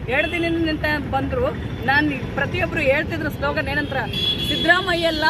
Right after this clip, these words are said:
ನಿದ್ರಾಮಯ್ಯ" ಅಂತ ಹೇಳಿ ಸತ್ಯ ಮಾಡ್ಬಿಟ್ರು ನಮ್ಮ ರೈತರ ವಿಚಾರದಲ್ಲಿ ಅಂತ ಹೇಳಿ ಬಹಳಷ್ಟು ನೋವಾಗುತ್ತೆ.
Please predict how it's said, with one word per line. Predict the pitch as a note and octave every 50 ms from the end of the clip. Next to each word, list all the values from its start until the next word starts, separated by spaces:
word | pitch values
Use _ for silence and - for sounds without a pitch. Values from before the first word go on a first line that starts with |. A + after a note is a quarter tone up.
| F4+
ನಿದ್ರಾಮಯ್ಯ" | G4 - D#4+ C4+ - - D#4 E4+ F4 E4+ E4 D#4 D4+ D4+
ಅಂತ | D4+ D4 C#4+ -
ಹೇಳಿ | C#4+ C#4+ D#4
ಸತ್ಯ | - C#4+ C4+ - - D#4+
ಮಾಡ್ಬಿಟ್ರು | D#4+ D4+ D4 D4 C#4 C#4+ - C#4 C#4+
ನಮ್ಮ | C#4 C#4 C4+ C#4
ರೈತರ | C#4 C4+ C4+ C#4 C#4 C#4 C4+
ವಿಚಾರದಲ್ಲಿ | C#4 C#4 C#4 C#4 C#4 C4+ C4 C#4 C4 C4+
ಅಂತ | C4 C4+ C#4+
ಹೇಳಿ | C#4+ C#4 - -
ಬಹಳಷ್ಟು | C4 C4+ C#4+ E4 F4+ F4+ F4 - - E4+
ನೋವಾಗುತ್ತೆ. | D#4 D4 C#4+ C#4+ C#4+ C#4 C#4 C#4 C4+ - - C4+ D4+ F4 F#4+ - - -